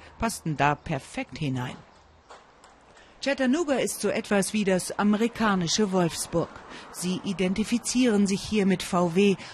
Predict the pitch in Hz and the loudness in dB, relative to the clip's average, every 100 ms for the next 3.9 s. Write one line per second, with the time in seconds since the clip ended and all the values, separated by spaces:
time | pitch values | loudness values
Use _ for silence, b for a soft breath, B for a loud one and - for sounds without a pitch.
0 | B - 151 - 165 156 160 139 175 226 | B -2 -2 0 0 2 0 -2 0 2
1 | 220 156 156 175 151 139 233 - 247 226 | 4 2 2 2 2 0 -2 0 0 0
2 | 214 190 214 185 - - 185 147 131 - | 0 0 0 -2 -4 -8 -4 -4 -4 -4
3 | 226 233 233 247 - - 208 117 | -4 -4 -4 -6 -8 -4 -4 -4